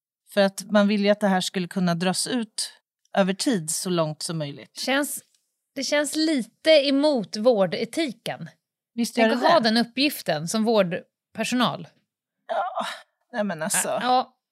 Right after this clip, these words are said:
Speaker 2: ja.
Speaker 1: Eh, men det här har ju ändå, man har ju ändå liksom i historien sett, eh, ställningstagande till detta.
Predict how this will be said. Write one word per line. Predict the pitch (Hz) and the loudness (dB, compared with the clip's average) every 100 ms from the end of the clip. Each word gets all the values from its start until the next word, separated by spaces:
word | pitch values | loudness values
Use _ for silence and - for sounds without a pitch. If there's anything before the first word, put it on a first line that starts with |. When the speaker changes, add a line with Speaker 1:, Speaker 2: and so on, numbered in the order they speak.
| _ | _
Speaker 2:
ja. | 302 247 285 294 - - - - - _ _ _ | -4 0 2 0 -8 -14 -12 -12 -12 _ _ _
Speaker 1:
Eh, | 302 302 311 302 _ _ | 8 10 10 6 _ _
men | 294 330 339 349 - _ _ _ _ _ _ _ _ _ | 6 8 8 6 -6 _ _ _ _ _ _ _ _ _
det | 320 | 6
här | 339 339 | 8 6
har | 339 349 | 6 6
ju | |
ändå, | 349 320 285 | 8 8 6
man | 302 302 | 2 4
har | 330 330 | 4 6
ju | |
ändå | 330 294 254 240 240 | 8 6 4 2 2
liksom | - 233 247 | 0 -4 -2
i | 240 240 | 0 0
historien | 240 233 - 226 214 220 | 0 -2 -2 -2 0 0
sett, | - 240 226 - - - - _ - | 2 2 2 0 -8 -8 -10 _ -2
eh, | 226 | 0
ställningstagande | 220 - 294 247 233 226 226 - - 311 233 175 165 165 160 - _ - | 0 2 2 6 6 6 4 0 2 6 6 4 0 -2 -6 -8 _ -8
till | 196 165 160 160 _ _ | -4 -2 -4 -8 _ _
detta. | - - _ | -4 -4 _